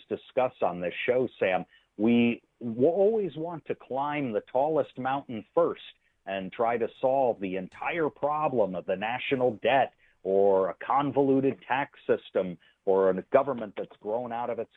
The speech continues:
constitutional bounds. That's never the way that the left has worked in this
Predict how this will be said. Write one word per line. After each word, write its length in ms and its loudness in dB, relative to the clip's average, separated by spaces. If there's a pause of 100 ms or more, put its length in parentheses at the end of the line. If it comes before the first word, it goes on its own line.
constitutional 920 -6
bounds. 420 -4 (320)
That's 220 -6
never 340 2
the 120 4
way 300 2
that 200 -4
the 80 -4
left 400 -6
has 120 -2 (120)
worked 300 -2
in 140 -2
this 140 -6